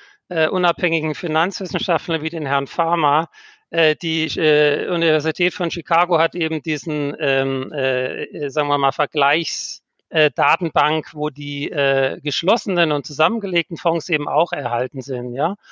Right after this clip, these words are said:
Bei der Morningstar-Datenbank, äh, verschwinden geschlossene und zusammengelegte Fonds.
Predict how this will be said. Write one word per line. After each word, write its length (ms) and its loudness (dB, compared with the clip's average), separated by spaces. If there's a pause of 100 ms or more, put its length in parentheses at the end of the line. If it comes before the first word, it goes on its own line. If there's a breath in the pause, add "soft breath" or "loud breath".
(220 loud breath)
Bei 160 2
der 140 2
Morningstar-Datenbank, 1400 2
äh, 220 2
verschwinden 840 -2
geschlossene 680 -2
und 120 -4
zusammengelegte 760 -4
Fonds. 580 -12